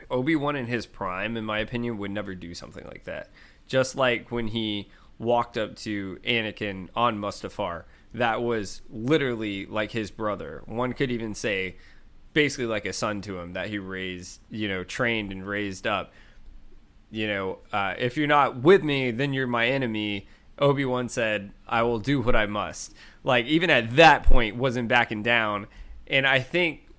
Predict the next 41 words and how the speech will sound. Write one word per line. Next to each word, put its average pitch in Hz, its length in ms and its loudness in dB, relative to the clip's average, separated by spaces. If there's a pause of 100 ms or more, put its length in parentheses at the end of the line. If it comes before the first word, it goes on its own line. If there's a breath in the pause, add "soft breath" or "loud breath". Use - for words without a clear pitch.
(100)
w-, 156 320 0
the 143 120 2
reason 160 440 0
you're 139 140 0
having 131 440 4
him 117 400 -4 (220)
back 143 240 4
away 127 220 2
at 117 60 0
this 113 160 -6
point 113 380 -6
is, 113 360 -4 (840 soft breath)
you 135 160 0
know, 120 300 2
Jedi 123 840 6
and 107 160 -8
Sith 143 440 -2
and 117 260 -8
all 143 260 2
these 147 220 -4
Force-sensitive 131 1040 -4
people, 113 600 -4 (100)
I 123 120 2
think 202 240 -2
he 165 260 2
realized, 117 840 6
like, 127 200 0
the 139 100 0
minute 165 380 4
he 147 180 0
saw, 147 480 6 (240 loud breath)
he 170 140 -2
got 170 280 6
that 120 220 2
sense 139 560 -2
that 120 280 0
Vader 147 360 4
was 123 160 -2
off 127 180 0
that 104 180 -4
ship, 113 380 -2